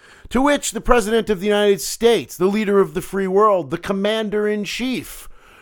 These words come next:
responded to the findings of our intelligence agencies by noting they should go back to school and they were naive. After all,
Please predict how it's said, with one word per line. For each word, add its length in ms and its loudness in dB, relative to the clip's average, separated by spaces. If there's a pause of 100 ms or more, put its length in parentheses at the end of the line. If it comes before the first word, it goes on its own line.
responded 640 0
to 100 -6
the 80 0
findings 560 0
of 140 -2
our 280 2
intelligence 640 0
agencies 600 -4
by 180 4
noting 480 2 (180)
they 280 0
should 240 -6
go 100 2
back 300 0
to 80 -8
school 600 -2 (380)
and 240 -2
they 180 0
were 220 -2
naive. 960 -4 (500)
After 440 2
all, 480 4